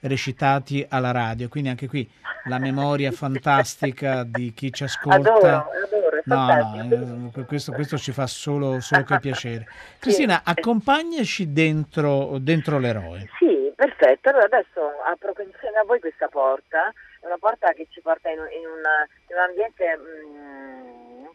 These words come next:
Speaker 2: po' cupo e, e pieno di ambiguità, ehm, dove regna una domanda, perché, eh, ma che cos'è la verità?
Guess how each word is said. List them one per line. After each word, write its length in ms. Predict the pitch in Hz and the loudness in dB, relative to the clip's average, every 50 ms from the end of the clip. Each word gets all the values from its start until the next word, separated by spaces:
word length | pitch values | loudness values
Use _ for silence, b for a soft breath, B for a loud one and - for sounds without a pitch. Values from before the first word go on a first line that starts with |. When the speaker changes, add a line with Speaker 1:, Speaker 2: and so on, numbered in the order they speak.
| _ | _
Speaker 2:
po' 380 | - 220 220 226 226 226 214 208 _ | -6 -2 0 2 4 4 4 2 _
cupo 680 | _ - 269 254 254 254 _ - 254 247 262 285 285 - B B B B B _ | _ -10 -8 -8 -8 -8 _ 4 6 8 8 8 6 4 B B B B B _
e, 460 | - 196 202 190 185 185 185 180 180 170 165 - - | -2 2 2 4 4 4 4 2 2 -2 -6 -10 -10
e 100 | - - | -12 -12
pieno 280 | _ - 226 220 - - | _ -16 -12 -10 -8 -6
di 120 | 170 185 | -4 -4
ambiguità, 720 | - 170 - 311 302 135 143 143 - - - - - - - _ _ _ B B B B B B _ - | -4 -4 -8 -18 -18 _ -20 -20 -16 -14 -14 -12 -12 -14 -16 _ _ _ B B B B B B _ -2
ehm, 800 | - 170 170 160 156 156 156 156 151 147 139 131 113 113 - - | 0 2 4 4 2 0 -4 -14 -14 -14 -14 -16 -18 -20 -18 -6
dove 480 | - 143 143 - 214 208 180 170 170 170 | -2 -2 -2 0 4 6 6 6 6 4
regna 440 | 180 196 202 208 214 220 214 185 175 | 2 -2 -4 -4 -6 -4 0 0 0
una 180 | 170 165 165 | 0 -2 -8
domanda, 600 | 156 156 147 139 127 123 120 120 117 117 117 120 120 _ B B B B | -10 -6 -2 0 0 0 0 -4 -4 -4 -4 -4 -4 _ B B B B
perché, 320 | 170 160 156 151 139 - | -12 -6 -2 -2 -2 -2
eh, 420 | - 147 151 143 143 120 - - _ _ _ _ _ - | -2 -4 -2 -2 -2 -4 -6 -8 _ _ _ _ _ -20
ma 60 | 165 - | -20 -20
che 100 | - - | -20 -14
cos'è 260 | - - 185 - 139 120 | -8 -8 -2 2 2 2
la 100 | 120 117 | 2 2
verità? 460 | 120 120 123 - - - 92 - | -2 -6 -8 -6 -4 -4 -4 -4